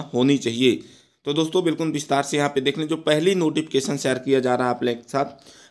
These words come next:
पीएम श्री केंद्रीय विद्यालय वायुसेना बरेली में साक्षात्कार किया जाना है। यहाँ पे देख लें किसका किसका, तो छब्बीस, सत्ताईस और अट्ठाईस को किया जाना है, जिनमें से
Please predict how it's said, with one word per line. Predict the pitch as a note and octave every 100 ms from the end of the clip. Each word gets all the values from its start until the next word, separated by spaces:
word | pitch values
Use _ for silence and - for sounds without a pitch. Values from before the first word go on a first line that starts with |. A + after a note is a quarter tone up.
| -
पीएम | D3+ E3+ F#3+
श्री | E3 D#3+
केंद्रीय | D3 C#3+ D#3
विद्यालय | D3+ C3+ C#3 C#3+
वायुसेना | C3+ C#3 D3+ C3+ C#3 D3 - - -
बरेली | C#3+ - - B2+ C3 D3+ D3 -
में | B2+ B2+
साक्षात्कार | C3+ B2 - B2+ - B2 -
किया | B2+ B2
जाना | B2 B2
है। | B2+
यहाँ | B2 A#2+
पे | A#2+
देख | B2 B2
लें | D3+ - - - - _
किसका | C3 - C#3+
किसका, | C#3 - E3
तो | - C#3+
छब्बीस, | - C#3 C3 F3 F3+
सत्ताईस | C#3+ - C3 D#3 D3+
और |
अट्ठाईस | C#3+ C3+ C3 C#3
को | C#3
किया | C#3+ C#3
जाना | C3+ C3+ D3+
है, |
जिनमें | C3+ C3+ D3
से | C#3 D#3+